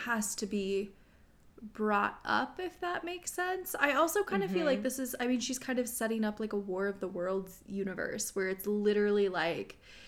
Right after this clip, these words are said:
Speaker 1: maybe one world cannot defeat the Asteri. Maybe it requires three, literally.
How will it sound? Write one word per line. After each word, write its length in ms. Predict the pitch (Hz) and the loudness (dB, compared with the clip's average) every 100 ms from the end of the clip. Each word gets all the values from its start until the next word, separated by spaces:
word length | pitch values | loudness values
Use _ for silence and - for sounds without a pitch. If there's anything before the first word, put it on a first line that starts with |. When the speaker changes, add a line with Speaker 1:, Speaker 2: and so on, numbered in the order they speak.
| - - - | -20 -8 2
Speaker 1:
maybe 300 | 214 233 240 | 4 6 4
one 320 | 190 190 190 | 2 0 0
world 360 | 190 180 175 - | 0 0 0 -4
cannot 580 | - 196 175 175 - 196 | -2 0 2 0 -2 -6
defeat 600 | 185 - 196 185 170 - - - - - 190 | -6 -4 -4 -2 -4 -8 -20 -20 -20 -12 -2
the 140 | 190 | 0
Asteri. 680 | 185 - 196 170 - 196 208 - | 2 2 2 2 0 -2 -4 -2
Maybe 280 | 202 196 208 | 0 4 4
it 60 | |
requires 760 | 196 202 190 180 175 170 196 - - | 4 0 0 2 2 0 -4 -10 -4
three, 440 | 196 185 - 208 - - - - - | 0 0 -2 -10 -12 -20 -20 -20 -6
literally. 640 | 202 202 127 107 92 233 | 2 2 4 0 -4 -8